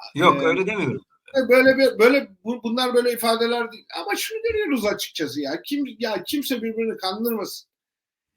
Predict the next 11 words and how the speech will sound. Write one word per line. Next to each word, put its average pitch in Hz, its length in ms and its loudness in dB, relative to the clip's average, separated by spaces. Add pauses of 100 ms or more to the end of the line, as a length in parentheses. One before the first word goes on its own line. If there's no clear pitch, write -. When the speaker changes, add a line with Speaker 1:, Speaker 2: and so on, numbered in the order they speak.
(260)
Speaker 2:
Yani 240 420 4 (100)
be-, - 340 -8
benim 226 520 0
burada 190 480 -4 (260)
baz 233 240 0
aldığım, 160 380 -2 (560)
e, 175 220 -4
bilhassa 269 440 2 (200)
yıllardır 247 800 0
üzerinde 165 520 -4
konuştuğumuz, 139 840 -10